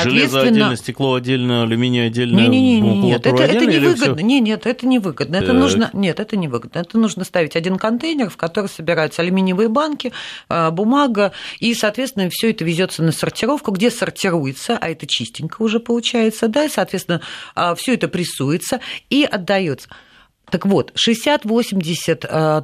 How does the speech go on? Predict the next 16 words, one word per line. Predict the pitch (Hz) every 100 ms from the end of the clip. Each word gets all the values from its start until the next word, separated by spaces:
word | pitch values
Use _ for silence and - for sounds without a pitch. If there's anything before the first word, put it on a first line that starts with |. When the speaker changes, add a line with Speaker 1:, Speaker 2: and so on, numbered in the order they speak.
| -
Speaker 1:
тонн | 220 240
ежемесячно | 190 151 160 160 202 - 220 - 175
собирается | - 143 151 160 156 -
макулатура, | 151 139 151 151 151 131 117
там, | - 107 117
с | -
определенного | - - 131 143 135 127
там | 123 127
объема, | 131 120 107 -
да, | 147 226 -
это | 180 220
все | - 214
сдается. | 185 190 190 147 120 - -
Эти | 240 -
деньги | 185 202 185 151 143 151
идут, | 143 170 104